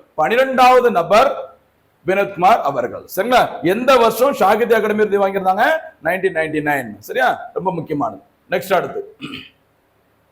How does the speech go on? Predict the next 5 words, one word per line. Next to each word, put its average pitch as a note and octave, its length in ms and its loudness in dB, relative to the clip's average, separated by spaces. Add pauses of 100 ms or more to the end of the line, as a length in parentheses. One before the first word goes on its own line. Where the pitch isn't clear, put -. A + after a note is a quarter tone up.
(4000)
சரியா? E3 240 -2 (1400)
பாருங்கம்மா, C3 360 -2 (1400)
ஞானபீட B3+ 600 2 (100)
விருதானது D#3+ 480 0 (520)
இந்தியாவின் A#3+ 520 2